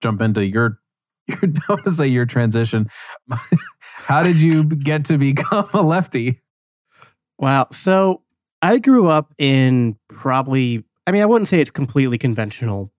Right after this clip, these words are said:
Speaker 2: but mostly conventional for the sake of this conversation, right-wing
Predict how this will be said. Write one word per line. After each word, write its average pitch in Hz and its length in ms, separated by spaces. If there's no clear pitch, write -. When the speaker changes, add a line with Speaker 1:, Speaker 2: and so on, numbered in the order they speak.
Speaker 2:
but 127 240
mostly 190 560
conventional 131 520
for 123 120
the 113 80
sake 120 180
of 110 60
this 117 120
conversation, 110 800
right-wing 117 840